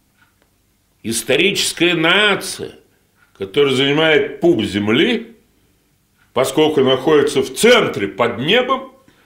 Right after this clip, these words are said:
имеет отношение ко всему. Всё, что вокруг, это окраины.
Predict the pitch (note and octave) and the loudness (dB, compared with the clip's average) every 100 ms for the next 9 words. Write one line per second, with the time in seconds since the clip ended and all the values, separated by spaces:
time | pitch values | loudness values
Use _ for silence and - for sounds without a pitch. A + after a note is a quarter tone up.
0 | _ - G2+ C#3 F3+ - G2 G#2 G2 C3 | _ -10 -6 -4 -4 -4 -4 -4 -4 -4
1 | C3 A#2+ - - - C#2 - _ _ _ | -6 -8 -14 -16 -16 -18 -20 _ _ _
2 | _ _ _ _ - E3 F3 G#2+ - - | _ _ _ _ -2 2 2 0 -4 0
3 | A#2+ A2+ G2 - G3+ B3 - - _ _ | 2 2 0 0 -2 -2 -6 -20 _ _
4 | - G3 A3 - B2+ A2+ G#2 E2+ D2 | -4 -2 -2 -4 -2 0 2 0 -4